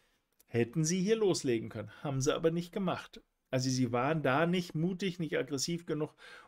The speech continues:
um da entsprechend mitzumachen. Ja, okay, wenn sie das halt nicht machen, dann ist das, äh, schon ein Zeichen,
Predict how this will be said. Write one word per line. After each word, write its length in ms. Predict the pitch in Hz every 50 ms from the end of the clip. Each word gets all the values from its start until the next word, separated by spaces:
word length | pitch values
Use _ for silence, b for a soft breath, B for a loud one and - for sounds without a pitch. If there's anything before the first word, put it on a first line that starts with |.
| B
um 180 | B - 139 131 131
da 160 | 131 135 143
entsprechend 540 | - 131 - - _ 135 123 107 127 123 135
mitzumachen. 600 | 143 139 - - 156 147 151 135 131 160 156 - b b b b b b b b b b _ _ _ -
Ja, 200 | 127 135 131 131
okay, 380 | 127 131 - 131 123 120 117
wenn 160 | 123 120 123
sie 80 | 127 123
das 240 | 120 131 123 - -
halt 200 | 123 120 120 -
nicht 200 | 123 117 - -
machen, 340 | 131 131 131 147 151 143 135
dann 360 | 131 127 131 139 151 151 - _ _ _ _ _ _ _ _ _ _ _ _ _ _ _ _
ist 220 | 139 131 - -
das, 340 | 131 123 131 - - - -
äh, 320 | 151 139 139 139 139 156
schon 200 | 143 - 208 220
ein 60 | 240 -
Zeichen, 480 | - - 143 123 107 - 117 113 b